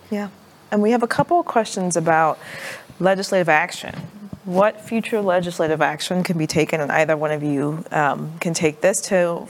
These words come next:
keep what's happening right now, what's happened in the last few months, from happening again? Like, what are your thoughts about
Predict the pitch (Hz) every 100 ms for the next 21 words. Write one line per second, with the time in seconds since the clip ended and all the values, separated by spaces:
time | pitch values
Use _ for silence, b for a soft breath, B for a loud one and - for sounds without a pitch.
0 | - - 254 - - 202 208 - 202 214
1 | 220 208 196 196 202 202 170 160 180 180
2 | 185 185 175 170 180 - 185 185 - 170
3 | - 156 - 147 - 147 - - - 156
4 | 180 180 175 165 160 151 151 143 143